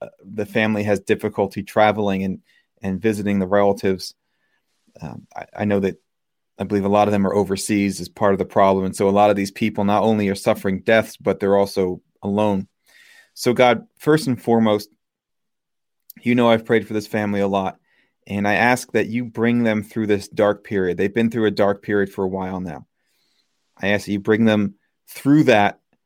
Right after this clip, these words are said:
and into just a period of abundance and prosperity. I pray for their son, that he grows up and, and he suffers no illnesses, suffers from no addictions.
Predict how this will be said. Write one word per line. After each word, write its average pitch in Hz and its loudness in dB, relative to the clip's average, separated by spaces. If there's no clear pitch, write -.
and 107 -4
into 117 0
just 113 0
a 101 -8
period 120 0
of 101 2
abundance 113 0
and 101 -6
prosperity. 98 -2
I 90 -6
pray 110 -2
for 110 -8
their 98 0
son, 127 -2
that 92 0
he 110 -4
grows 107 2
up 113 2
and, 95 -4
and 92 -6
he 113 -4
suffers 110 -2
no 104 2
illnesses, 131 2
suffers 110 -2
from 107 -2
no 110 4
addictions. 120 0